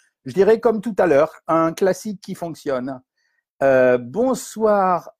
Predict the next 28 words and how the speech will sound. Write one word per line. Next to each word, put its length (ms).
euh, 320
docteur, 440
j'ai 140
beaucoup 300
d'estomac, 540
j'ai 180
plus 260
de 120
taille. 520
Euh, 300
Luce, 420
euh, 240
les 100
gens 160
qui 120
ont 40
beaucoup 280
d'estomac, 480
souvent, 320
ça 160
correspond 320
à 40
ce 80
qu'on 120
appelle 180
un 60
syndrome 480
métabolique. 580